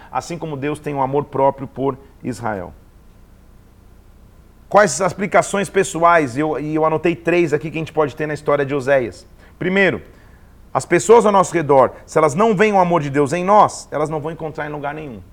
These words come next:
Então, Oséias, ele, ele usa o exemplo do amor pessoal que ele tinha como um, um, uma reflexão do amor de Deus. Então, as pessoas vão,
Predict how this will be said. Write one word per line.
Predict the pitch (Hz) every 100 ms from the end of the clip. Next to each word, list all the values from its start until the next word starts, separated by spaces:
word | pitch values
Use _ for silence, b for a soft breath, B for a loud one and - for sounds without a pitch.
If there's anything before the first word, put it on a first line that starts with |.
| - - - - - b b b
Então, | 131 170 175
Oséias, | 160 131 196 214 - -
ele, | 170 160
ele | 156 165
usa | 185 240 190
o |
exemplo | 185 139 151 139
do | 143
amor | 139 147 175
pessoal | - 160 143 139 139
que | 135
ele | 123
tinha | - 165 175 104 b b b -
como | 160
um, | 175 170
um, | 170 160 - 165
uma | 151
reflexão | 151 - 175 - - 170
do | 170
amor | 165 160 160
de | 165
Deus. | 180 135 - -
Então, | -
as | 139
pessoas | - 147 - 202
vão, | 165 175